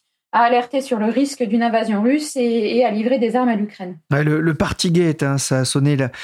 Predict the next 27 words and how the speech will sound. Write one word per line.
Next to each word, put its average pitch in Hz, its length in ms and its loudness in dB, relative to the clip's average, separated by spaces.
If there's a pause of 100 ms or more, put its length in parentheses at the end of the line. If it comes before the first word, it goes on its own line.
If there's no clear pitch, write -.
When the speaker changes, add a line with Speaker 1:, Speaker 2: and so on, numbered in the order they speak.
(240)
Speaker 2:
comme 143 140 2
une 143 100 4
fin 180 180 0
de 160 100 2
partie 147 360 0
pour, 123 280 2
euh, 123 40 0
Boris 123 340 0
Johnson, 135 480 0
Premier 139 380 2
ministre, 175 480 2
mais 220 80 2
il 202 140 2
garde 233 240 0
quand 208 100 0
même 214 220 2
un, 175 160 0 (300)
un 143 140 2
important 196 520 -2
pouvoir, 165 420 0
euh, 160 160 0
d'influence 170 640 0
au 170 60 2
sein 160 160 -2
du 156 100 0
parti. 165 460 -2
Speaker 1:
Oui, 320 220 2